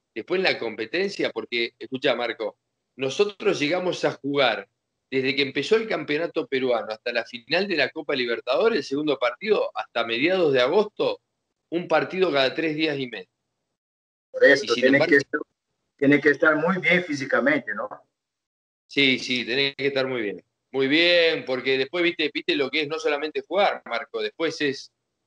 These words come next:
Speaker 1: es, eh, es los vuelos,
Speaker 2: Sí.
Speaker 1: el, es las distancias. Por ejemplo, qué sé yo, jugabas en Porto Alegre, volvías, concentrabas y capaz que te tocaba en Cusco.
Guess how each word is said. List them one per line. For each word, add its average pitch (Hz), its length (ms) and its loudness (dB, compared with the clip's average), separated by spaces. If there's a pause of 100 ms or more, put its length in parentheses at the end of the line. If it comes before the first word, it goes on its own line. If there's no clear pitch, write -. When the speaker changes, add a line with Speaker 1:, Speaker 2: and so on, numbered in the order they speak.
Speaker 1:
es, 139 240 -6
eh, 123 200 -2
es 139 220 0
los 127 160 4
vuelos, 170 920 2 (420)
Speaker 2:
Sí. 139 100 -6
Speaker 1:
el, 135 340 0
es 156 280 -4
las 156 160 2
distancias. 139 960 -2
Por 131 120 -4
ejemplo, 143 360 0
qué 160 100 -2
sé 156 100 -4
yo, 143 120 0
jugabas 160 360 2
en 156 80 -4
Porto 160 280 0
Alegre, 117 520 0 (380)
volvías, 156 720 -2
concentrabas 139 840 0
y 131 60 -2
capaz 139 260 -2
que 160 100 0
te 139 140 -10
tocaba 143 340 0
en 151 60 -4
Cusco. 302 420 -4